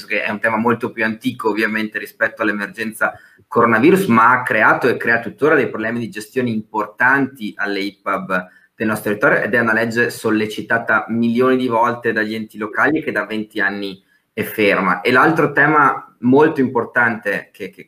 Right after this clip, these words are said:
che c'era tra le righe del tuo ragionamento è che il Veneto ha sempre avuto un modello, infatti, chiamato sociosanitario, no? Rispetto a quello lombardo, tutto concentrato sugli ospedali e che se ci siamo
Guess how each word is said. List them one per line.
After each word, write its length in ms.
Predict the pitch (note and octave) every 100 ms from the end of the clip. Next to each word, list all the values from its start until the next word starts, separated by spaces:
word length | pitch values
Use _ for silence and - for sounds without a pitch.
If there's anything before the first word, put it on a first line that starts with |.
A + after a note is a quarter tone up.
| _
che 180 | _ - _
c'era 260 | C#3+ C#3+
tra 120 | B2
le 100 | B2
righe 200 | A2 B2+
del 140 | B2 G#2
tuo 120 | A#2
ragionamento 840 | A#2 G#2 A2 A2 C3 C#3+ C#3+ A2 - - _ _
è 140 | A#2+ A#2
che 100 | A#2+
il 60 |
Veneto 280 | A#2 E3 E3
ha 40 |
sempre 300 | B2 B2+ B2
avuto 260 | B2+ B2+ B2+
un 60 | B2
modello, 720 | A#2 B2 C3+ B2+ - - _ _ _
infatti, 320 | C#3 - B2+
chiamato 340 | A#2+ A2+ A#2+
sociosanitario, 1120 | A#2 - C3+ B2+ A#2+ A#2 G#2+ - A2+ G2 G2+
no? 300 | G2+ G#2 G2
Rispetto 340 | G2+ - A#2 A#2
a 60 |
quello 200 | - A#2
lombardo, 600 | A#2 A#2 A2 A#2 B2 A#2
tutto 320 | - A2+ A#2+ G#2
concentrato 720 | A2 G#2+ G#2 A#2 A2+ G#2 G#2 - - _ _
sugli 180 | - A#2
ospedali 580 | A2+ - A#2+ D3 E3+ -
e 180 | C3 B2+
che 120 | C#3
se 200 | - C#3
ci 160 | C#3 B2+
siamo 720 | - D3 D3 C#3+ C#3+ -